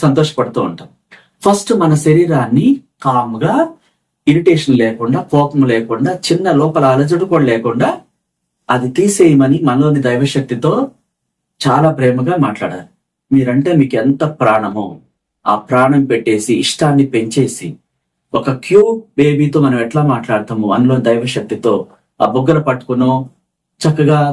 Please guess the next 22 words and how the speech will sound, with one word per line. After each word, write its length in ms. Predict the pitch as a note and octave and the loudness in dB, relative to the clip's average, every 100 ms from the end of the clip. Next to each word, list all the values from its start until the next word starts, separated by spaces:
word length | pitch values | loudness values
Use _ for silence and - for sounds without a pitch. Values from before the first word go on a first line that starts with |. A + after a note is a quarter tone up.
| B2 | -2
దగ్గరగా 380 | C3+ C3 D#3 D3 | 0 4 4 4
వెళ్ళి 260 | C#3 C3+ C3+ | 2 0 0
చేతులు 320 | D#3 D3 C#3+ | 0 0 -2
పట్టుకునో, 500 | C3 - C3 B2+ C3 C3 - _ - | -4 -4 -2 0 0 -2 -8 _ -2
లేక 200 | C#3 C#3 | 0 0
హగ్ 280 | C3+ C3+ - | -2 -2 0
చేసుకునో, 520 | E3+ D#3 - C3+ C3 C3+ C3 - _ - | 2 2 0 -2 0 0 0 -6 _ 0
ఎంత 400 | D3+ E3+ G3+ G3 G3+ - | 0 2 0 2 0 0
ప్రేమని 480 | F3+ F3+ F#3+ F#3+ F#3 | 2 2 2 -2 -2
ప్రదర్శిస్తామో, 880 | D#3 D3+ E3 D#3 C#3 - C#3 C#3 C3+ A#2+ | 0 0 0 -2 -2 0 2 4 2 2
అంత 340 | C3+ D3+ - C3 - | 0 0 -2 -4 -2
ప్రేమని 400 | C#3+ C#3+ E3 D#3 | 0 2 2 0
ప్రదర్శిస్తూ, 680 | B2+ A#2 C#3 - A#2 - C3+ C3 G#2 - _ _ _ _ _ - | -2 -2 -2 -4 -10 -4 0 0 0 -6 _ _ _ _ _ -2
నాలోని 420 | C3 C3+ C#3+ C#3 | 0 2 2 2
పవిత్రమైన 640 | C3 C3+ E3+ E3+ E3+ D3 B2+ | 2 2 2 2 2 2 0
శక్తి, 500 | - A#2+ - - A2 F#2 _ _ _ _ _ C3+ | -2 -4 -4 -4 -4 -6 _ _ _ _ _ 0
నువ్వంటే 380 | C3 B2+ C3+ | 0 0 2
నాకు 220 | C#3 B2+ B2+ | 2 0 -6
చాలా 340 | - A2 B2+ | -2 -2 0
ఇష్టం, 340 | B2 - - - - _ | -2 -2 -8 -8 -14 _
నేనంటే 480 | B2 C#3+ E3 E3+ G#3+ G3+ | 2 2 2 0 0 2
నాకు, 320 | E3+ D#3+ | 0 0